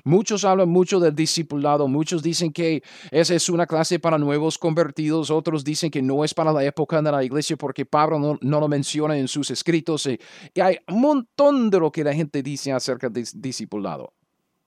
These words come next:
Entonces, hemos de saber qué es el discipulado, quién es responsable por el discipulado, cómo debemos llevar a cabo el discipulado, dónde toma lugar el discipulado,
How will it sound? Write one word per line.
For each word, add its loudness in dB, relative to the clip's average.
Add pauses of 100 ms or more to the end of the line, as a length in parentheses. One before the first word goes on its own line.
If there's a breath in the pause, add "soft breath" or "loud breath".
(360)
Entonces, 4
hemos 4
de 2
saber 2
qué 4
es 0
el 2
discipulado, -2
quién 0
es 2
responsable -2
por 0
el 0
discipulado, -4
cómo 4
debemos 4
llevar 2
a 0
cabo 2
el 2
discipulado, -4 (280 loud breath)
dónde 2
toma 2
lugar 2
el -2
discipulado, -6